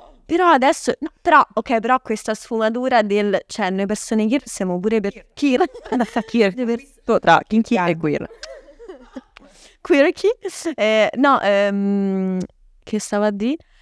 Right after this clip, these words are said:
Speaker 1: Eh, no, che noi persone queer siamo pure persone normali, ma non nel senso di normale, nel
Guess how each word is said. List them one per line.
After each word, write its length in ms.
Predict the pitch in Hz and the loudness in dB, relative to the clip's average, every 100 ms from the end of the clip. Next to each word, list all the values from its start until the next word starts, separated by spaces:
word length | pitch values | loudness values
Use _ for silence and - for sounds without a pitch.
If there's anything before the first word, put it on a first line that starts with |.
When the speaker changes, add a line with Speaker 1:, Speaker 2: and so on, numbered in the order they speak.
| _ - | _ -2
Speaker 1:
Eh, 160 | 294 | 0
no, 180 | 285 359 | 4 4
che 140 | 247 208 | 4 2
noi 180 | 233 | 2
persone 380 | 233 240 - 294 | 2 0 0 0
queer 180 | 359 - | 0 0
siamo 240 | - 190 | -2 -2
pure 180 | 190 240 | -2 -2
persone 360 | 247 - - 226 | -2 -4 -4 -2
normali, 400 | 226 240 285 240 | 0 2 2 2
ma 100 | 190 | 0
non 240 | 214 285 | 0 2
nel 160 | 269 226 | 0 -2
senso 400 | - 202 - 202 | -8 -8 -6 -4
di 140 | 196 | 0
normale, 960 | 202 196 196 180 190 196 196 196 190 190 | 0 0 0 0 2 2 0 0 0 0
nel 200 | 190 | -2